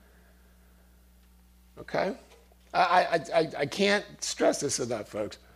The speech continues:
Um, let me, let me continue on. Verse fifteen. "What then? Shall we sin because we're not under law but under grace? May it never be. Do you not know that when you present yourselves to someone, listen,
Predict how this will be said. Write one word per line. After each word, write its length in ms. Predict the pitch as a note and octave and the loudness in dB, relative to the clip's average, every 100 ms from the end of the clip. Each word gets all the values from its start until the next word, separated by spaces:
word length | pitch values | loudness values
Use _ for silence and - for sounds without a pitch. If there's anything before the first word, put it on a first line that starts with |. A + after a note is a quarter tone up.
| - - - - - - | -20 -20 -20 -20 -18 -2
Um, 280 | A#2+ A#2 A2 | 4 4 2
let 120 | F3+ | 0
me, 80 | F3 | 0
let 160 | G3 | 2
me 60 | F3+ | 2
continue 440 | F3 - D3 C3 A2 | 2 2 0 2 -2
on. 120 | F#2 - - - - - | -4 -16 -20 -20 -20 0
Verse 220 | E3 F3+ | 2 4
fifteen. 500 | - E3+ - D3+ G#2+ - - _ _ _ _ _ _ _ - - - | 4 2 2 -4 -6 -10 -20 _ _ _ _ _ _ _ -20 -20 -4
"What 320 | C#3+ G3 G3+ | 6 6 6
then? 200 | D#3 C3 - - _ - - | -2 -4 -6 -20 _ -20 -16
Shall 220 | - F3 D#3 | 0 4 4
we 120 | C#3+ | 2
sin 380 | - F3 F#3+ F#3 | 2 2 4 2
because 320 | E3+ F3+ C#3+ | 4 2 2
we're 80 | D#3 | 4
not 220 | D3+ D#3+ | 4 4
under 180 | D#3 D#3 | 4 4
law 260 | D3 D3+ | 8 6
but 120 | D3 | 6
under 180 | C#3 C3+ | 0 0
grace? 480 | B2 C3 F3 - - - - - - - - | 4 4 4 0 -10 -18 -20 -20 -20 -20 -8
May 160 | - A#2 | -2 -2
it 80 | A2 | 0
never 260 | A2+ A2 | -2 0
be. 280 | G2+ A2+ D#3 | 0 2 2
Do 120 | C3 | 2
you 160 | B2 B2+ | -2 0
not 320 | B2+ F3+ G3+ | 2 2 2
know 420 | E3+ C3+ A2+ A2+ - - - - | 2 2 2 -4 -12 -20 -10 0
that 120 | B2 | 0
when 180 | B2+ B2 | 0 -2
you 80 | |
present 440 | A#2+ B2 G2+ D3 F#3 | -4 -4 0 0 0
yourselves 460 | F#3+ E3+ E3 D#3+ D#3+ | -2 2 2 2 0
to 120 | D#3 | -4
someone, 580 | - D3+ B2+ A#2+ A#2 A2 | -2 -2 -2 -2 -2 2
listen, 420 | D3 C3+ G#2+ | 2 2 -8